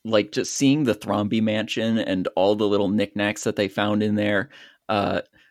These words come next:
apparently, if they ever had wanted to do reshoots, they weren't able to do it 'cause they had rented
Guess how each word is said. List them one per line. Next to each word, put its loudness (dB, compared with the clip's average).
apparently, 2
if -2
they 4
ever 2
had 0
wanted -2
to -6
do -2
reshoots, 0
they 2
weren't -2
able 0
to -4
do 0
it 0
'cause -8
they 2
had -2
rented 0